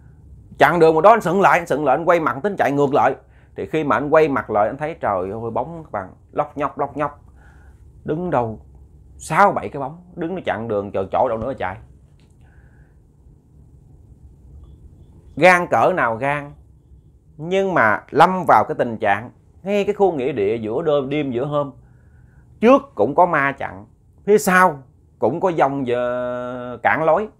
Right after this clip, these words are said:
thì làm sao mà anh, mà anh làm được cái gì? Nó hoảng loạn rồi, anh mới ôm đầu. "Tha cho tôi, tha cho tôi, tha cho tôi, đừng, đừng, đừng làm gì tôi chứ." Mà cái tay, một tay ôm đầu, một tay vẫn còn ôm vào trong cái rộng cá.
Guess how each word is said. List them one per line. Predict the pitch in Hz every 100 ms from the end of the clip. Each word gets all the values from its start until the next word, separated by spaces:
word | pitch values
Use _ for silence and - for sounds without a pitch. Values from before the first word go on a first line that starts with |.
| _
thì | 113
làm | 117
sao | 123 190 214
mà | 175
anh, | 160 190 180
mà | 143
anh | 147
làm | 175 143
được | 143
cái | 156
gì? | 170 143 139 -
Nó | 196
hoảng | 208 165 143 190
loạn | 120 139
rồi, | 139 110 - - - -
anh | 135
mới | 165
ôm | 175 170
đầu. | 143 110 90 - _ _ _ _ _
"Tha | 208 208 208
cho | 208
tôi, | 202 208
tha | 202 220
cho | 208
tôi, | 214 214
tha | 202 214
cho | 214
tôi, | 220 220 208
đừng, | 175 180
đừng, | 202 196
đừng | 202 202
làm | 196 170
gì | 190 190
tôi | 202 202
chứ." | 190 - _ _ _
Mà | 117 113 101
cái | - 185
tay, | 170 160 156
một | 135 110
tay | 143 151
ôm | 139 143
đầu, | 107
một | 104 101 -
tay | 151 156
vẫn | 131 101 127 175
còn | 120 101 -
ôm | 160 160 160 156
vào | 123 101 95
trong | 139 143 147
cái | 151 165 143 107
rộng | 104 104
cá. | 113 131